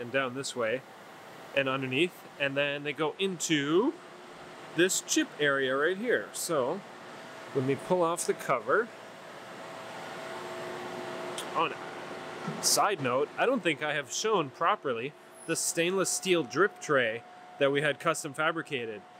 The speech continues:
So good, oh my goodness.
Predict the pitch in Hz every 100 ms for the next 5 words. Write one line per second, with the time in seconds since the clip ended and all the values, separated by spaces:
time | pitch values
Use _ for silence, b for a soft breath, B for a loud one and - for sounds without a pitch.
0 | B B - - - - 185 175 170 156
1 | 143 165 170 156 131 123 165 165 165 147
2 | 139 160 160 160 123 107 - -